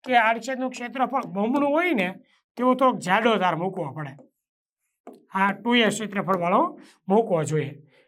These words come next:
એટલે અહીંયા શું આવે મિત્રો? લંબાઈ એટલી ને એટલી,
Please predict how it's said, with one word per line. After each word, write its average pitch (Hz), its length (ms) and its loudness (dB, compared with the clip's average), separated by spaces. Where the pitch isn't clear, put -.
એટલે 160 120 -2
અહીંયા 240 240 6
શું 277 220 2
આવે 247 140 4
મિત્રો? 208 520 2
લંબાઈ 294 360 6
એટલી 330 200 2
ને 277 80 6
એટલી, 180 300 -2